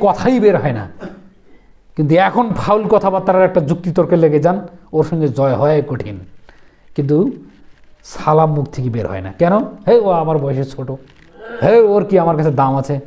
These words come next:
ওটাকে আমি চিনি না, হে, ওখানে কথাই বলি না।" মুখ দিয়ে কথাই বের হয় না।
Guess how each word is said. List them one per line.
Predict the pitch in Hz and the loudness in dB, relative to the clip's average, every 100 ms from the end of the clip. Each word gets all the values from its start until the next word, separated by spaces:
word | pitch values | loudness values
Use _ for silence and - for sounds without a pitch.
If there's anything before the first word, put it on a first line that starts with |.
| - - | -14 -14
ওটাকে | - 247 202 | -6 -2 0
আমি | 190 | -2
চিনি | 180 196 180 170 | -2 0 2 2
না, | 151 156 - - - - - - - - - | 0 -2 -8 -20 -20 -20 -20 -20 -20 -20 -2
হে, | 156 226 | 2 4
ওখানে | 196 165 | 2 0
কথাই | 156 147 170 | 0 2 2
বলি | 156 139 | 2 2
না।" | 135 156 - - _ _ _ _ _ _ - | -2 -4 -14 -20 _ _ _ _ _ _ -6
মুখ | 151 | -2
দিয়ে | 151 165 | -2 -2
কথাই | 165 143 139 | -2 -2 -2
বের | 107 | -4
হয় | 92 | -8
না। | - | -14